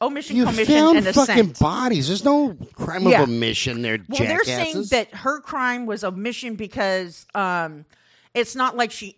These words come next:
Speaker 1: actively s-, murdered the children physically, but she was involved in murdering them by omitting, you know what I mean?
Speaker 2: She did. That's the thing, and this is, this is what's already pissing me off. If you leave
Speaker 1: Oh, you're gonna get pissed here in a minute.
Speaker 2: a child or an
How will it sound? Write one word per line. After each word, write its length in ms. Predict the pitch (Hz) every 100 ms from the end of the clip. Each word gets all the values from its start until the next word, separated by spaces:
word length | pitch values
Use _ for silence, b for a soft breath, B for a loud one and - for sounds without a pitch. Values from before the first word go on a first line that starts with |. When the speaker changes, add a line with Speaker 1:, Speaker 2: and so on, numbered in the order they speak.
| -
Speaker 1:
actively 580 | 202 240 - 277 226 247
s-, 240 | - - - _
murdered 600 | 185 180 196 214 226 240
the 80 | 208
children 600 | 190 233 214 233 233 240 - _ _ _ _ _ _
physically, 480 | 269 233 269 262 262
but 340 | 196 - 226 _ _ -
she 160 | 254
was 180 | 220 202
involved 400 | 196 214 208 196
in 140 | 190
murdering 480 | 190 190 190 185 180
them 240 | 175 170 160
by 320 | 165 156 151 -
omitting, 580 | 175 180 180 170 170 -
you 100 | 190
know 80 | 165
what 100 | 147
I 20 |
mean? 160 | 127 147
Speaker 2:
She 220 | - 233
did. 360 | 233 233 147 -
That's 240 | 175 196 240
the 80 |
thing, 260 | 214 180 123
and 100 | 127
this 160 | 175 208
is, 120 | 190
this 220 | 165 202
is 100 | 202
what's 200 | 175 156
already 220 | 143 139 123
pissing 320 | 131 - 113
me 100 | 110
off. 200 | 101 - b b b b _ -
If 280 | 175 -
you 200 | 190 277
leave 420 | 262 151 139 143 180
Speaker 1:
Oh, 180 | 214
you're 160 | 202 220
gonna 240 | 226 220
get 180 | 170 175
pissed 300 | - 185 175
here 140 | 196 151
in 60 |
a 20 | 156
minute. 260 | 156 143 -
Speaker 2:
a 80 |
child 580 | 180 - 147 160 165 165
or 80 |
an 80 | 127